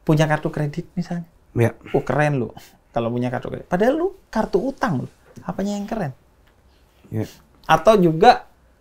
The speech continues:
Speaker 1: eh, yang secara umum, itulah yang disebut kata Nabi fitnah Dajjal. Dajjal itu punya kekuatan utama namanya fitnah yang membuat neraka tampak seperti sorga, sorga tampak seperti neraka.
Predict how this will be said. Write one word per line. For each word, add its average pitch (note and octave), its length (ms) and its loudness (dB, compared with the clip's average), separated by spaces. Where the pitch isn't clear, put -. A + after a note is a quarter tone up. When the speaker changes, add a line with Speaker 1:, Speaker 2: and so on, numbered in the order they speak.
Speaker 1:
eh, F3+ 440 12
yang F3+ 280 8
secara E3 400 4
umum, F3 400 4
itulah G#3+ 400 6
yang F3 140 4
disebut D#3 360 4
kata C#3+ 200 0
Nabi D3 240 2
fitnah B2+ 360 -2
Dajjal. B2 540 -4
Dajjal D#3 420 6
itu - 300 -6
punya D3+ 260 -2
kekuatan C#3+ 460 0
utama C3 360 -4
namanya C3+ 300 -2
fitnah C#3 440 -6
yang E3+ 320 8
membuat E3 460 8
neraka F3 500 2
tampak D3 460 -4
seperti - 360 -8
sorga, A#2 520 -2
sorga D3+ 600 6
tampak E3+ 340 0
seperti E3 400 -2
neraka. C#3 480 -4